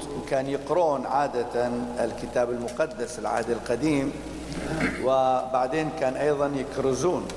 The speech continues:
بعد الكتاب المقدس مثل ما نعمل الآن في الكنيسة حتى يوضحون معاني الكتاب. وأكيد المسيح قرأ هذا النص من إشعياء النبي اللي كان كتب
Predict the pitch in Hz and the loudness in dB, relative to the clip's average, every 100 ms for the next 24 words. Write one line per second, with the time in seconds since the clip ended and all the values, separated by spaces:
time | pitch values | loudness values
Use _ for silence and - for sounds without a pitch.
0 | - 107 107 117 113 104 107 - 120 120 | -2 0 2 0 0 -2 -2 -2 0 0
1 | 113 117 117 139 123 123 - 123 120 113 | 0 -2 -2 -2 -2 -4 -4 -6 -2 2
2 | 120 135 117 117 117 120 127 127 - 117 | 2 2 2 2 2 2 2 0 -2 -6
3 | - 127 160 156 - 135 131 - 123 135 | -2 0 0 -2 2 2 2 -2 -4 0
4 | 127 123 113 120 - 160 135 123 113 156 | 2 2 0 -2 0 0 2 2 4 2
5 | 151 151 - - - - - - - - | 0 -4 -8 -12 -12 -12 -12 -12 -10 -2
6 | 120 120 123 143 135 110 - - - - | -2 0 -4 0 0 -2 -8 -12 -12 -14
7 | - - - - - - - - - - | -14 -14 -14 -14 -14 -14 -14 -14 -14 -12
8 | - 120 127 175 175 - 135 131 123 123 | -6 -2 -2 0 0 2 2 4 4 2
9 | 127 135 131 180 156 - - 156 139 127 | 0 0 0 2 0 0 0 2 4 2
10 | 135 123 120 117 107 104 101 131 156 - | 0 0 -2 -2 -4 -4 -4 0 0 0
11 | - 135 123 113 123 - 131 131 139 160 | -4 -2 -2 0 0 2 2 2 2 2
12 | 156 139 127 120 - 127 120 - 208 143 | 2 2 2 0 0 0 0 -2 0 0